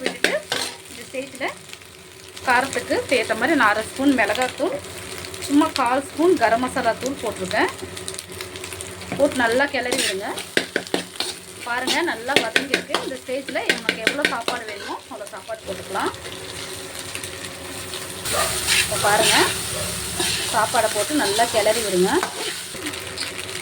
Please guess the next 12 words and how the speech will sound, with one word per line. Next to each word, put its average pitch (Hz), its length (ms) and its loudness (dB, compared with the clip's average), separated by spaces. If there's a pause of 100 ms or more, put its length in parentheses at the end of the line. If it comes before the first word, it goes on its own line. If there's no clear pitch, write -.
இப்போ - 220 -4
பாருங்க, 247 260 4 (120)
நல்லா 247 260 2 (100)
கிளறி 240 260 2
விட்டுக்கோங்க. 247 420 -2
இந்த 269 180 2
ஸ்டேஜ்ல 285 420 4 (140)
உப்பு 285 280 -6
கரெக்டா 269 340 4
இருக்கா 233 220 0 (720)
செக் - 240 -2
பண்ணிக்கோங்க. 226 420 -4